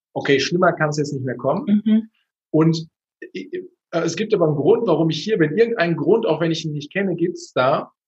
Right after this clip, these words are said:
Speaker 2: Mhm.
Speaker 1: Also nehme ich selber das Leben in die Hand, nehme selber die Verantwortung an und
Speaker 2: Mhm.
Speaker 1: mach was draus, ne?
Speaker 2: Ja.
Speaker 1: Geh raus quasi aus der von draußen ist alles blöd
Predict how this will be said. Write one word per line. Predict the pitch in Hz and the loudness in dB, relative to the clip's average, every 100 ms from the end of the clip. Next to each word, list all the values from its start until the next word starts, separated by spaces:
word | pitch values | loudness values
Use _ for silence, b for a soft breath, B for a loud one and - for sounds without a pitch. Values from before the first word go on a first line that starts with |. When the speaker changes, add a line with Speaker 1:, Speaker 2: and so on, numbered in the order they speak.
| _ | _
Speaker 2:
Mhm. | 202 202 202 214 214 | -6 -2 -2 0 2
Speaker 1:
Also | 165 175 | 2 2
nehme | 165 185 | 2 0
ich | 170 - | -2 -4
selber | 135 151 190 190 | 2 4 4 2
das | 165 131 | 2 -2
Leben | 131 190 190 | -2 -2 -2
in | 170 | -4
die | 151 135 | -2 -2
Hand, | 156 180 | -2 -2
nehme | 151 139 | -4 -4
selber | 123 143 175 170 | 0 0 2 -2
die | 156 | -4
Verantwortung | - 139 - 143 190 - 165 175 175 165 - | -8 -8 -2 0 -2 -6 -2 -2 -2 -6 -4
an | 143 170 | -2 0
und | - | 0
Speaker 2:
Mhm. | 104 104 | -2 0
Speaker 1:
mach | 127 131 - | 0 -2 -10
was | 110 - - | -12 -12 -6
draus, | 101 113 - | -6 -6 -6
ne? | 160 | -4
Speaker 2:
Ja. | 180 | -2
Speaker 1:
Geh | 135 | -2
raus | 117 151 202 - | 2 2 0 -4
quasi | - 160 156 156 | 2 2 2 0
aus | 151 147 | -2 0
der | 151 | -2
von | - 135 | -2 -4
draußen | - 131 170 175 | 0 0 0 -4
ist | 147 - | -6 -4
alles | 135 123 | -6 -6
blöd | 120 143 202 285 | -2 2 2 0